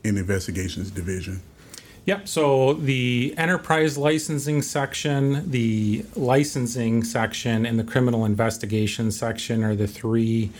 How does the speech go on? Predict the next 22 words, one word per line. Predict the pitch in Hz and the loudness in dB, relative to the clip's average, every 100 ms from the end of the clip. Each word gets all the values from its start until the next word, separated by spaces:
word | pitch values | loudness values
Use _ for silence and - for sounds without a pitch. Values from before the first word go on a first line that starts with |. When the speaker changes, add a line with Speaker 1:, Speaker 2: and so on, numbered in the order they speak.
| - - - - - | -20 -20 -20 -18 -4
Speaker 2:
uh, | 104 101 104 | 0 0 -2
sections | - 127 - - 110 110 107 | -2 -4 -2 -2 0 0 -2
of | - 131 117 | 0 0 0
the | 110 110 110 107 107 | 0 2 2 2 0
licensing | 143 117 113 113 107 | 2 0 0 -2 -2
and | 104 | 0
investigations | 101 107 - 107 107 - 107 104 | 0 0 -2 -2 -2 0 -2 0
division. | 104 110 113 107 104 - - - | 0 0 2 0 0 -8 -12 -2
Enterprise | 139 123 127 120 | -2 2 4 4
licensing, | 120 123 - 117 120 | 2 0 0 -2 0
I | 113 | 2
talked | 101 117 110 | 2 0 0
a | 113 | 0
little | 117 117 | 2 0
bit | 117 | 0
about, | 110 120 123 - | 2 2 2 -2
um, | 113 104 101 | -4 0 0
'cause | 98 - | -2 -4
I | 113 | -2
manage | 113 110 107 | 0 0 0
that | 101 110 | 0 0
area. | 123 117 117 | 0 0 0